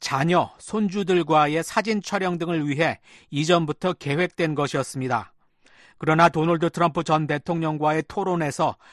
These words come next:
패한 것으로 평가받은 이후 지지층들을 중심으로 후보 교체론이 커지고 있는 만큼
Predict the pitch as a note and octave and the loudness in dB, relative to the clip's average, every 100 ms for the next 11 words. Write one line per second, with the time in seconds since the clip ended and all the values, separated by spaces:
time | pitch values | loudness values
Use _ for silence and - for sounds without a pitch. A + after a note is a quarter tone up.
0 | - - A3 G3+ G3 F#3 F3+ - E3+ - | -20 -2 2 4 2 2 -2 0 -4 -2
1 | F3+ F3+ D#3+ D#3+ D#3+ D3 C3+ G3+ A#2+ - | -4 -2 0 0 0 -4 -4 -2 -4 -6
2 | _ _ - _ - C#3 F3 - G#3 F#3 | _ _ -20 _ -10 -6 -6 -2 -2 0
3 | F3 F3+ D#3+ E3+ - D#3+ D#3 E3+ - G3 | 0 0 0 -2 -2 -2 0 0 -2 -6
4 | D#3+ F3+ E3+ C#3+ C#3 - E3 D#3+ D#3 - | 0 0 0 -4 -4 0 2 0 -2 -6
5 | F#3+ F3+ E3+ D#3+ D#3 D3 B2 G#2+ E3+ A#2+ | -8 -4 -4 -2 -2 -2 -4 -4 -4 -4